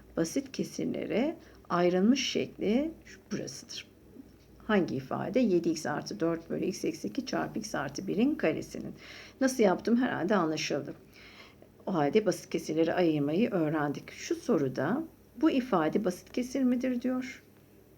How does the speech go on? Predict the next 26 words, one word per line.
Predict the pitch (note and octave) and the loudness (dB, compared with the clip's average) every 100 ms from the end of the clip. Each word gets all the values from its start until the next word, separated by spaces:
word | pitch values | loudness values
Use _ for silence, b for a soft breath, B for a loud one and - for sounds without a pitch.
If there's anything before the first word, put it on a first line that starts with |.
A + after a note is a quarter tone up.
| - | -6
Bakalım | - D3 F#3 A#3+ - - | -4 -2 2 0 0 -8
öyle | - D3+ C#3 | -2 -2 -2
mi? | - A3+ F4 - B B B B - | -2 -2 -4 -8 B B B B 0
Ee, | F3+ F3+ F3+ - - | 4 6 6 2 -4
payın | - G#3+ C4+ | 4 6 8
derecesi | A3 E3 F#3 - | 8 6 0 -6
paydaların | - F3 G3 F#3 | 0 2 4 4
derecesinden | A#3 A#3+ A#3+ A#3+ B3+ C#4+ F4+ - - | 4 4 0 -2 -2 0 0 -4 -2
küçük, | B3 - - - - - | -2 -2 -8 -10 -20 -10
birinci | - G#3 F3 D#3+ | 2 4 4 2
şartı | - - - | -4 -4 -6
sağlıyor. | A#3+ F#3+ E3 - - F#3 E3 | 0 2 2 0 -4 -6 4
Ve | F#3+ E3+ D3+ A#3 E4 B B | 8 8 6 0 -4 B B
payda | - A#3+ A#3+ A#3 D#4+ F#4 | 2 6 6 6 0 4
indirgenemeyecekti. | B3 A#3+ A#3+ A#3+ A#3+ B3 F#3+ - A#2 - - - B B B - | 8 8 8 8 8 8 6 2 -4 -6 -12 -12 B B B -4
Evet, | D#3+ G3+ - - - - - - - - | 2 2 2 -16 -20 -20 -20 -20 -20 -4
biz | F#3+ F#3+ - | -2 -2 0
a | A3 | 0
kare | A3 A#3+ | 4 4
artı | G#3+ G3 G3+ | 6 2 2
b | F3+ F3 | 0 2
karenin, | E3+ D#3+ - - C#4+ F4+ B B B | 0 2 -2 -2 -2 -2 B B B
e, | - F3 F3 | 0 2 2
toplamın | - F#3 G3+ F#3+ B3 D#4+ | 2 2 4 4 4 4
açılımını | G3+ - G#3+ G#3+ B3+ B3 | 0 2 4 6 6 6
bilmiyoruz. | A3+ F3 C#3+ C3+ - - - | 6 4 2 -2 -8 -10 -20